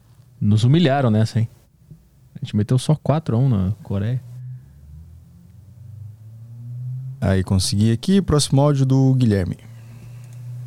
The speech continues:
Speaker 2: Opa. Puta, travou tudo aqui. Hoje tá legal.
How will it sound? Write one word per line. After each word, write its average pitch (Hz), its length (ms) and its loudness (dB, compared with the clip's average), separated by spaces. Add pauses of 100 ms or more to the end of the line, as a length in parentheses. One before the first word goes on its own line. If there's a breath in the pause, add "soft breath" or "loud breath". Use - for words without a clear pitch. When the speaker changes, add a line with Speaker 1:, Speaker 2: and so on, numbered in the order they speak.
(520)
Speaker 2:
Opa. 196 160 -4 (380)
Puta, - 220 -2
travou 107 340 0
tudo 120 340 -2
aqui. 82 200 -2
Hoje 113 200 2
tá 160 140 0
legal. 92 480 0